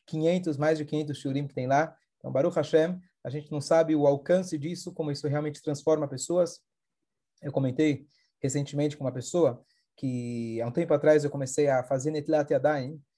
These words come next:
na, no Motzei Shabbat. Quando termina o Shabbat, tem aquela, aquela refeição da noite do Sha-, da, da, da, da, do pós-Shabbat, tá ligado com Eliyahu Navi, tá ligado com Mashiach.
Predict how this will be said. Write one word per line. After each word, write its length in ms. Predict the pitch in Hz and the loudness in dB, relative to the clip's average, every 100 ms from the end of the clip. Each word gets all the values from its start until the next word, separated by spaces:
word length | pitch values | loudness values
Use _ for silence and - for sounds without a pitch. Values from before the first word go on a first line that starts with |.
| _ | _
na, 380 | - 120 117 117 | -10 -4 -2 -2
no 80 | 120 | -2
Motzei 280 | 131 131 156 | -4 0 0
Shabbat. 400 | 147 139 131 120 | 2 4 2 2
Quando 180 | 131 127 | -6 -6
termina 240 | 143 160 | -6 -6
o 40 | |
Shabbat, 380 | 147 143 165 147 | -2 0 2 2
tem 100 | 147 | -2
aquela, 520 | 127 147 139 131 127 - _ _ | -2 0 2 2 0 -6 _ _
aquela 280 | 110 139 131 | -8 -4 -2
refeição 640 | 131 143 131 175 156 120 _ _ _ | -2 -6 0 2 2 0 _ _ _
da 100 | 127 | 0
noite 280 | 147 156 151 | 2 2 0
do 60 | |
Sha-, 180 | 135 123 | -8 -6
da, 120 | 131 | -4
da, 200 | 135 120 | -2 -2
da, 220 | 117 117 113 | -2 -4 -4
da, 380 | 117 117 113 104 | -6 -6 -6 -6
do 120 | 123 | -8
pós-Shabbat, 760 | - 185 185 - 139 139 127 - _ _ | 6 6 6 0 2 2 0 -6 _ _
tá 100 | - | -6
ligado 320 | 131 131 127 123 | -4 0 0 0
com 100 | 117 | -4
Eliyahu 220 | 117 117 | -4 -4
Navi, 280 | 113 156 165 | -2 -2 0
tá 120 | 120 | -2
ligado 320 | 123 123 120 | -2 -2 -2
com 60 | 117 | -8
Mashiach. 500 | 117 - 190 139 | -12 -4 0 2